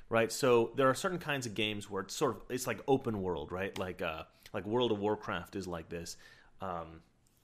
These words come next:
I used to play Skyrim. I thought that was kind of fun. Uh, and, uh,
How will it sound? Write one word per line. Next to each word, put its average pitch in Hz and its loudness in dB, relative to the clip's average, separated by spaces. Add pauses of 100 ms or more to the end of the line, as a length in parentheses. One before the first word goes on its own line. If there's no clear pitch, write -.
(260)
I 127 4
used 131 2
to 131 -8
play 120 -2
Skyrim. 95 0
I 90 -4
thought 95 -4
that 92 -2
was 85 -6
kind 90 -10
of 82 -10
fun. 90 -6 (520)
Uh, 117 6 (100)
and, 123 2
uh, 113 4